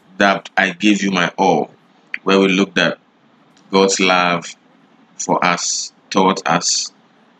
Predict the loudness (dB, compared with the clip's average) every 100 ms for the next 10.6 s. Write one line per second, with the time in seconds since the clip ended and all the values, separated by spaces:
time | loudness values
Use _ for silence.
0 | _ _ -10 -8 -4 -4 -4 -2 0 2
1 | 0 -4 -8 _ _ _ _ _ _ _
2 | _ _ -2 2 2 2 2 0 0 -4
3 | -2 0 0 -2 -6 -2 -2 -2 -4 -6
4 | _ _ _ -4 0 0 0 -2 -2 -2
5 | -2 -2 -2 -2 -6 -10 _ _ _ _
6 | _ _ 0 0 -2 -4 -2 0 0 0
7 | 0 -2 -6 _ _ _ _ -4 -4 -6
8 | -8 -2 0 0 -4 -12 _ _ _ _
9 | _ _ _ -6 -4 -4 -2 0 0 -2
10 | -2 0 0 0 -4